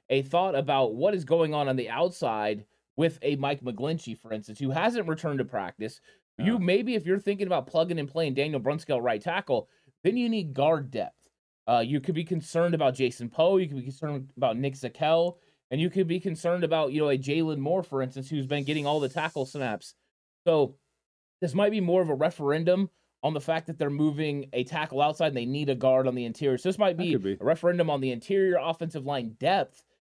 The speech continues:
Speaker 1: and less on the starters, uh, that they have in there. 'Cause I think Banks has been very consistent through preseason from all the film that I've watched.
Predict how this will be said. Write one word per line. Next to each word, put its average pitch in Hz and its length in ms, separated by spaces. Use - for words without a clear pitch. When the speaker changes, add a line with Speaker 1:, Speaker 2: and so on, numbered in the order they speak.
Speaker 1:
and 147 160
less 156 320
on 143 240
the 135 260
starters, 151 720
uh, 120 100
that 131 120
they 135 100
have 127 220
in 143 80
there. 123 120
'Cause 135 120
I 123 80
think 190 340
Banks 156 300
has 170 100
been 139 180
very 151 260
consistent 160 500
through 139 100
preseason 131 520
from 127 100
all 127 140
the 120 80
film 135 260
that 107 140
I've 135 180
watched. 113 340